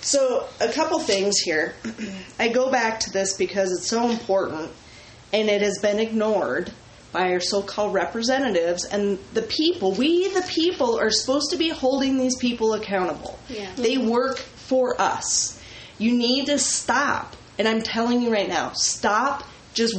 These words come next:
Speaker 1: willingly handing over your rights for a little bit of security that's not gonna last.
Speaker 2: Yeah.
Speaker 1: They're fooling you. They're trying to convince you of a lie that they themselves believe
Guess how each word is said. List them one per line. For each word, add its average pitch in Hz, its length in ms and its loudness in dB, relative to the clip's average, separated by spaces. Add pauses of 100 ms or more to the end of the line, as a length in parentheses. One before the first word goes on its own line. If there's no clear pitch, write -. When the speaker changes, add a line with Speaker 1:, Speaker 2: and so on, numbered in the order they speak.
Speaker 1:
willingly 285 720 2
handing 285 640 0
over 262 500 0
your 220 460 2
rights 190 840 0 (420)
for 220 240 0
a 208 60 0
little 254 540 2
bit 262 160 2
of 262 100 4
security 240 720 0
that's 180 340 -4
not 190 400 0
gonna 202 200 0
last. - 640 -4
Speaker 2:
Yeah. 208 220 -10 (320)
Speaker 1:
They're 190 120 2
fooling 254 600 0
you. 214 320 -8 (720)
They're 190 140 0
trying 233 280 2
to 285 120 0
convince 294 580 2
you 170 400 0 (200)
of 156 100 2
a 214 60 2
lie 214 680 2
that 190 180 -2
they 285 180 2
themselves 285 580 0
believe 226 680 0